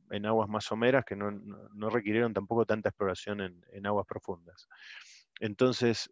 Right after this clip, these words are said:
eh, para agua, cuando estamos muy lejos, una embarcación como la que están viendo aquí tal vez no sirve tanto. Para que se den una idea, nosotros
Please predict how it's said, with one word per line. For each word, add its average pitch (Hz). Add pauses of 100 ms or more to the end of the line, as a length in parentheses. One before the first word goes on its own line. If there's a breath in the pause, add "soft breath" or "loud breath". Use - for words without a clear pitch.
eh, 104 (220)
para 113
agua, 131 (280)
cuando 110
estamos 143
muy 147
lejos, 135 (160)
una 120
embarcación 120
como 117
la 107
que 98
están 117
viendo 117
aquí 120
tal 107
vez 113
no 113
sirve 104
tanto. 98
Para 104
que 104
se -
den 120
una 123
idea, 120 (680 loud breath)
nosotros 117